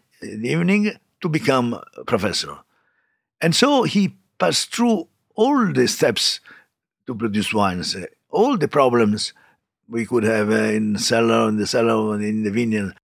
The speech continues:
And so it, it was, uh, really a, a, a person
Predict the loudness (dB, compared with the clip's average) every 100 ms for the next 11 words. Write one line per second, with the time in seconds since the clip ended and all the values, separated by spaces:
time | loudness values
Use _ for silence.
0 | _ _ -4 2 2 4 4 2 2 -2
1 | -2 -4 2 2 0 0 0 2 2 4
2 | 2 2 0 -2 -2 -4 -4 -6 -6 -2
3 | 2 2 2 0